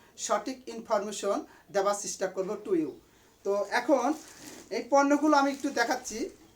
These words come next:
একটু দেখেন বন্ধুরা, আপনাদের অনেক ভালো লাগবে।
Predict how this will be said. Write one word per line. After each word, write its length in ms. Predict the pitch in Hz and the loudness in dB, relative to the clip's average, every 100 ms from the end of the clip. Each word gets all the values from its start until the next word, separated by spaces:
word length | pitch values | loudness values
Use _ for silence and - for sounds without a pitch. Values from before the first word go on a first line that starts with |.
| _ | _
একটু 200 | 226 240 | -12 -8
দেখেন 400 | 226 247 247 285 311 - 160 | 0 2 4 2 0 -6 -8
বন্ধুরা, 480 | 202 247 247 220 - - - | -4 -2 2 4 2 -4 -4
আপনাদের 340 | 220 285 294 | -4 -2 -2
অনেক 340 | 294 339 370 330 | 4 6 4 4
ভালো 220 | 240 226 | 2 4
লাগবে। 380 | 196 147 131 | 2 -2 -8